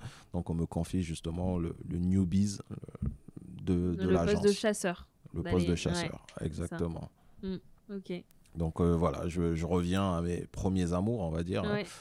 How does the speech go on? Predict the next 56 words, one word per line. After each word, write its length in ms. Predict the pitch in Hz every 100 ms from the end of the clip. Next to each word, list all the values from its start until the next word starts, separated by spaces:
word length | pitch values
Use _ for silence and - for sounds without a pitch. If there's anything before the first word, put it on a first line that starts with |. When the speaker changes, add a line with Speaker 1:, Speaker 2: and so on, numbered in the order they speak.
| - - -
Speaker 1:
Et, 260 | 80 90 95
euh, 760 | 87 80 78 76 76 76 78
je 80 | 76
bosse 240 | 85 95 -
là 120 | 107
pendant 240 | 101 92
un 60 | 90
petit 200 | - 92
moment, 640 | 90 85 85 90 92 92
je, 560 | 80 82 85 82 82 87
je 140 | 87 90 85
développe 400 | - 90 101 95
quand 100 | -
même 200 | 104 104 - _ -
pas 120 | 107
mal 200 | 104 104
le, 260 | 92 82 -
le, 220 | - -
le 140 | - -
portefeuille, 680 | 87 - 90 - 95 98
pas 180 | - 92
mal 180 | 92 92
la 160 | 90
boîte, 360 | 87 92 101 - - - - -
je 100 | 80
recrute. 600 | 98 - 95 104 - - - - - -
Euh, 180 | 80 82
c'est 140 | 80 82
aussi 260 | - 95
les, 300 | 87 82 82
les, 380 | 85 82 - 107
les 120 | 85
premières 540 | - - 92 92 90 87
expériences, 600 | - - 87 92 95 -
on 60 |
va 100 | 85
dire, 180 | 85 85
que 60 | -
j'ai 140 | 85
eues, 300 | 87 92 90
euh, 40 | 85
vraiment 460 | 85 85 90 95
en 40 | 85
tant 140 | 85
que 140 | 85 87
manager. 580 | 87 87 85 92 90
C'est 120 | - -
que 60 |
j'ai 60 | 82
Speaker 2:
D'accord. 160 | 85 87
Speaker 1:
commencé 300 | 85 - 92
à 100 | 85
me 140 | 87
constituer 500 | - 82 - 85 92
mon 200 | 87 85
équipe, 380 | 82 - 110